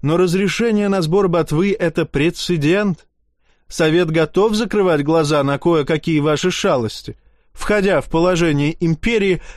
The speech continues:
и принимая во внимание ряд психофизиологических особенностей расы». «Короче», бросил Тит Флаций,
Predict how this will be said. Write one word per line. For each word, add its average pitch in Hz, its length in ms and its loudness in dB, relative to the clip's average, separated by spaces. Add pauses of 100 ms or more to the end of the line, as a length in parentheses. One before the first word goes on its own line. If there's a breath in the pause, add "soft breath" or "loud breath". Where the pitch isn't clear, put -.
и 208 100 -2
принимая 202 600 0
во 190 100 0
внимание 190 560 2
ряд 196 320 0
психофизиологических 185 1300 -2
особенностей 170 680 0
расы». 151 480 -2 (920)
«Короче», 190 760 0 (440)
бросил 180 560 0
Тит 190 240 -4
Флаций, 185 640 -2